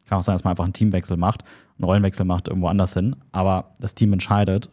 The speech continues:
ähm, mit wem sie halt zusammenarbeiten wollen und, äh, auf welcher Ebene. Und das ist, glaub ich, sehr, sehr wichtig in der Kultur. Ähm, Thema Zusammenarbeit. Wo arbeiten wir denn zusammen? Das ist das Thema Workplace bei euch.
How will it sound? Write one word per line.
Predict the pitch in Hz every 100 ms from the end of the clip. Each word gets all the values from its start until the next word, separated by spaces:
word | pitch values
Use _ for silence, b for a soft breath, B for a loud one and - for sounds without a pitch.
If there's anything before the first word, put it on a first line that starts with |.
| -
ähm, | 90 92 85
mit | 95
wem | 98 95
sie | 90
halt | 85 85
zusammenarbeiten | 78 92 104 78 - -
wollen | 80 78 80
und, | 82 80 80 -
äh, | 78 92 B B B B
auf | 92
welcher | 87 92 -
Ebene. | 95 90
Und | 80
das | 78 95
ist, | -
glaub | 87
ich, | 80 -
sehr, | 82
sehr | 80
wichtig | 82 - 92
in | 80
der | 78
Kultur. | - 80 - 101 90 B B B B B _ -
Ähm, | 90 87 92 -
Thema | 110 104
Zusammenarbeit. | 90 90 123 127 135 156 - - -
Wo | 95 117
arbeiten | 101 92
wir | 92
denn | 90 90
zusammen? | 90 90 113 151 139
Das | 90
ist | 95
das | -
Thema | 98 87
Workplace | 92 120 80 80
bei | -
euch. | 80 82 156 -